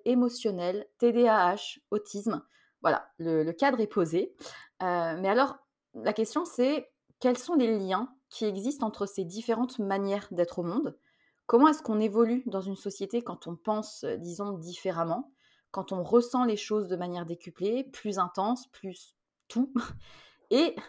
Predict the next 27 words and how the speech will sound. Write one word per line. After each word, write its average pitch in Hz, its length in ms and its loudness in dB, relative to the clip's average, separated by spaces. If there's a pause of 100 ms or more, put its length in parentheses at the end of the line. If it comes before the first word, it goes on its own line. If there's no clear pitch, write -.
(160)
quid 233 460 4
des 220 220 6
relations 226 560 2
aux 202 260 4
autres, 226 380 0
de 180 120 -4
la 185 140 0
question 277 380 -2
du 202 320 0
haut 254 80 6
potentiel 208 680 -2 (100)
et 180 60 -6
du 160 140 -12
couple, - 420 -2 (560)
euh, 170 160 -8
de 160 80 -10
la 165 100 -4
question 196 280 -8
de 190 40 -6
la 151 80 -4
communication ? 214 760 -4 (600)
Donc 190 100 -8
voilà, 147 180 4
c'est 165 120 -10
un 160 100 -6
sujet, 185 440 -2
euh, 151 60 -2